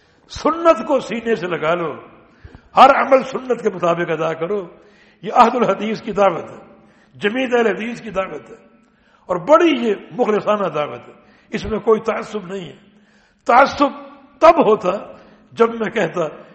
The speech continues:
کہ ہمارے شیخ بدیع الدین کی پیروی کرو، ان کے فتووں کو مانو،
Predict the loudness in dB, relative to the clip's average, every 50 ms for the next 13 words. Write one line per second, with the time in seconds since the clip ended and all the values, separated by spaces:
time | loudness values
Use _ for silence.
0 | _ _ _ _ _ -6 -6 -4 -4 -2 2 4 4 4 4 2 -2 -2 0 0
1 | 0 0 -2 -4 -4 -2 -2 -4 -2 -2 -4 -4 -4 -4 -6 -6 -4 -4 -4 -4
2 | -6 -8 -14 -16 -16 -20 -20 -20 _ _ _ _ _ _ _ _ _ _ _ _
3 | _ _ _ _ _ _ -6 -6 -6 -4 -4 -2 0 0 0 0 -2 -2 -2 -2
4 | 0 0 0 4 4 2 2 2 0 -4 -4 -6 -10